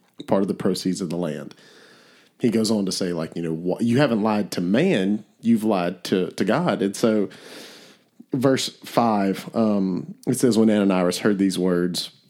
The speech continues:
he fell down and breathed his last.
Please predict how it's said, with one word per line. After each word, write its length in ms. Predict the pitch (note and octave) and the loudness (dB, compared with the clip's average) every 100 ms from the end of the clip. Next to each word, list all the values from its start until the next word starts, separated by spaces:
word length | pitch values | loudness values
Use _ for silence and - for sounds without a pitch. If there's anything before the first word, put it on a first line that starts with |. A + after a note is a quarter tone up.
| _ _ _ - - | _ _ _ -16 -2
he 120 | B2+ | 2
fell 200 | A#2+ C3 | 4 4
down 240 | A#2 A2 G2+ | 4 2 2
and 140 | G2+ | 2
breathed 420 | G#2 G#2 G2+ - | 4 4 2 0
his 160 | - F2 | -4 -4
last. 580 | F2 C#2+ - - - | -4 -6 -10 -14 -14